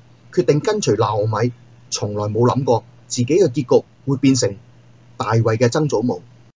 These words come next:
仲喺耶穌基督嘅家譜上有佢嘅名字。一個外邦嘅女子，竟然係主耶穌肉身血緣嘅先祖。而以太當然亦都冇諗過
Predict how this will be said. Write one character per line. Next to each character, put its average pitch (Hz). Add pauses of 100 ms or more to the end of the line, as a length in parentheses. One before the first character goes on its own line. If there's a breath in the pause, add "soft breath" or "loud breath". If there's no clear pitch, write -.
(720)
仲 120
喺 123
耶 120
穌 165
基 185
督 180
嘅 135
家 139
譜 143
上 120 (120)
有 120
佢 123
嘅 127
名 95
字。 98 (800)
一 160
個 135
外 113
邦 156
嘅 127
女 113
子， 113 (760)
竟 113
然 117 (840)
係 120
主 127
耶 131
穌 143
肉 135
身 160
血 131
緣 107
嘅 127
先 160
祖。 107 (1080)
而 104
以 104
太 123 (460)
當 147
然 104
亦 131 (100)
都 196
冇 151
諗 127
過 123